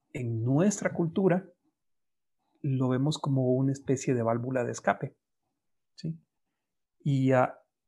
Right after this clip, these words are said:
el no darle ese, ese lugar a, a la creación, eh, pues es la forma en que ayudamos a explicar,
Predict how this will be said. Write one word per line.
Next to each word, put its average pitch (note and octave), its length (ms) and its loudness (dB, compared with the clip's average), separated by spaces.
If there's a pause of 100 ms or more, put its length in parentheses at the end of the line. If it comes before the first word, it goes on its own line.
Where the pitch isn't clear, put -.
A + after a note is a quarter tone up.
(320)
el B2 280 2
no D3+ 220 6
darle D#3+ 720 4
ese, D#3 800 0 (440)
ese - 220 0
lugar D3 540 4 (480)
a, B2 280 0 (240)
a C3 80 -2
la B2 100 -2
creación, D3+ 640 0 (360)
eh, B2 340 -2 (220)
pues B2+ 640 0
es - 280 -4
la D3 120 4
forma D3+ 260 2
en D3 60 -2
que - 80 -4
ayudamos C3 400 0
a - 20 -2
explicar, E3 640 0